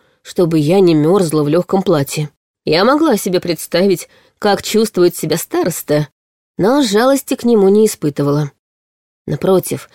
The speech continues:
мне захотелось, чтобы он поскорее уехал. «Мы останемся здесь», твёрдо заявила я,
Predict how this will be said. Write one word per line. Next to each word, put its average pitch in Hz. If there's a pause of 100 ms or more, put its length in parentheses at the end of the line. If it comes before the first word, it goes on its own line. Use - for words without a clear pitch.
(160)
мне 175
захотелось, 185 (140)
чтобы 180
он 180
поскорее 202
уехал. 214 (640)
«Мы 262
останемся 254
здесь», 151 (1000)
твёрдо 165
заявила 156
я, 165